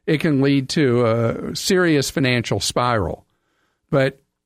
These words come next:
it's one of those things that, for me, what tips the balance is the historical reliability of different makes and models, particularly the individual model and year. And yes, you're right.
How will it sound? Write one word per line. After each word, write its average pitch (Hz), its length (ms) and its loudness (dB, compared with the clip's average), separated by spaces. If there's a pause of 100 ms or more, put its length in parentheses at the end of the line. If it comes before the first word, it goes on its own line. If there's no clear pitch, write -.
(640)
it's 165 260 0
one 170 240 2
of 208 80 0
those 156 260 0
things 170 300 0
that, 151 200 -2
for 143 120 0
me, 156 380 0 (440)
what 160 240 -2
tips 196 380 -2
the 131 120 -4
balance 139 680 -2 (420)
is 151 240 2
the 147 120 0
historical 170 760 0
reliability 131 960 0
of 113 120 -2
different 131 500 -2 (300)
makes 113 400 0
and 117 120 0
models, 139 560 -2
particularly 120 460 -2
the 117 120 2
individual 110 460 0
model 113 400 0
and 101 160 0
year. 143 320 0 (640)
And 127 580 0
yes, 143 560 -2
you're 143 140 0
right. 151 340 0